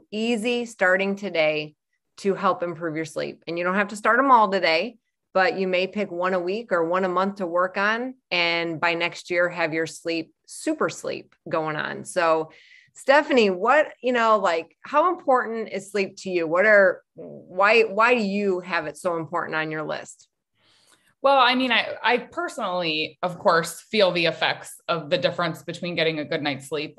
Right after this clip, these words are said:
Speaker 2: and not getting a good night's sleep. Um, and it's usually cognitive,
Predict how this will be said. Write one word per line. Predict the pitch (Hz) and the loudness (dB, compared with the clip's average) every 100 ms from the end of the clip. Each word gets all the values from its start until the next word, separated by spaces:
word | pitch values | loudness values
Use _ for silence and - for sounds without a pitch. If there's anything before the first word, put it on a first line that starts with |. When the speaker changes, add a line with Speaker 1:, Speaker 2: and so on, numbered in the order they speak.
| - | -10
Speaker 2:
and | 156 151 143 143 147 - | -6 -4 -4 -6 -10 -10
not | 175 196 | -2 -2
getting | 143 143 131 | -2 -4 -6
a | |
good | 127 131 | -8 -8
night's | 123 - | -8 -8
sleep. | 147 190 - _ - - _ _ | -8 -8 -12 _ -20 -20 _ _
Um, | 170 170 151 143 143 139 | 0 2 2 -2 -6 -6
and | - 185 | -2 -2
it's | 170 - - _ _ _ _ _ _ | -2 -6 -18 _ _ _ _ _ _
usually | - 139 170 170 247 285 226 190 165 | -20 -14 -6 2 4 6 6 4 2
cognitive, | - 214 208 160 135 135 123 139 139 - | 4 4 6 2 -4 0 0 0 -6 -20